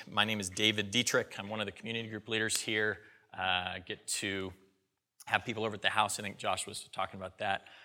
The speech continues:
Uh, we do have a new address, so if you do want to come to the community group, we're on Thursday night. Uh, get on that email list. We send the address out each week. Uh, there is a,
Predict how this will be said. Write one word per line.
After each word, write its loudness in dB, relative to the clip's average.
Uh, 8
we 0
do 0
have 6
a 0
new 2
address, 10
so 4
if 2
you -2
do 2
want 0
to -2
come 0
to 0
the 0
community -2
group, 0
we're 6
on 6
Thursday 0
night. 4
Uh, 0
get -2
on 0
that -4
email -2
list. 0
We -6
send 0
the 0
address 2
out 0
each -8
week. -4
Uh, 2
there 4
is 4
a, 0